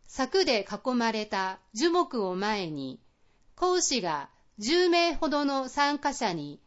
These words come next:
説明をしているようです。三、よーく狙って。九月三十日土曜、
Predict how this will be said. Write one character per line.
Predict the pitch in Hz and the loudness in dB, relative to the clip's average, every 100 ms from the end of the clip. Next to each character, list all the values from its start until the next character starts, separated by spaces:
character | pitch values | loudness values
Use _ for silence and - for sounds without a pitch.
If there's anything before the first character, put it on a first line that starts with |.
| _ | _
説 | - 233 226 330 | -8 -6 0 2
明 | 302 285 277 254 | 2 2 0 0
を | 254 | -2
し | 220 - | -4 -2
て | 262 247 | 0 0
い | 240 | 0
る | 226 220 | 0 0
よ | 208 185 | 0 -2
う | |
で | 143 135 | -4 -10
す。 | 139 - - - _ _ _ _ _ - - _ _ _ _ _ _ _ _ _ _ _ _ _ | -12 -14 -18 -20 _ _ _ _ _ -20 -20 _ _ _ _ _ _ _ _ _ _ _ _ _
三、 | - - 208 190 190 - _ _ _ _ _ _ _ _ - | -12 -4 -4 -4 -8 -14 _ _ _ _ _ _ _ _ -2
よ | 311 370 381 | 0 2 0
ー | |
く | - 339 349 302 - 240 | 0 -2 -2 -4 -8 -2
狙 | 254 294 302 | 2 4 2
っ | - _ | 0 _
て。 | 262 254 240 - _ _ _ _ _ _ _ _ _ _ _ _ _ _ _ _ _ _ _ _ | -4 -2 -4 -12 _ _ _ _ _ _ _ _ _ _ _ _ _ _ _ _ _ _ _ _
九 | - 381 | -2 2
月 | 392 392 320 | 2 0 -4
三 | 269 302 320 311 | 0 0 2 0
十 | 320 330 | 0 0
日 | 277 240 - 165 151 170 | 0 -2 -6 -10 -12 -4
土 | 226 240 | -2 0
曜、 | 254 214 156 | 0 0 -2